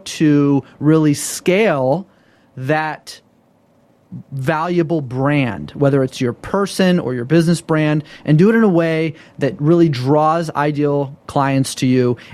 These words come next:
and a framework for maintaining that and continuing to, uh, accelerate it over time. So it, it, it's, you think of the word stand out, well, blend out,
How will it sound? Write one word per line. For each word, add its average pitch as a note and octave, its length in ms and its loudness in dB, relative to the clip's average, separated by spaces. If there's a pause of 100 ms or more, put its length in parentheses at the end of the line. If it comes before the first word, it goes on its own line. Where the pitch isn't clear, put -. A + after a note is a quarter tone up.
and D3+ 120 2
a C#3 60 0
framework F#3+ 800 0
for D3+ 260 2
maintaining D3+ 840 2
that E2+ 280 -4 (380)
and C#3 180 0
continuing D#3+ 720 2
to, C3+ 500 2 (220)
uh, A#2 60 -2
accelerate A#2+ 600 -2
it G#2 60 -4
over A2+ 240 -6
time. G2 340 -6
So B2 300 0 (540)
it, D3 160 0
it, C#3+ 180 0
it's, - 260 -4
you C#3+ 220 0
think D#3 140 0
of D3 80 0
the D3+ 80 4
word D3 240 2
stand F3+ 420 -2
out, F#3 260 -4
well, D3 320 -2
blend F3 360 -2
out, D#3 340 -2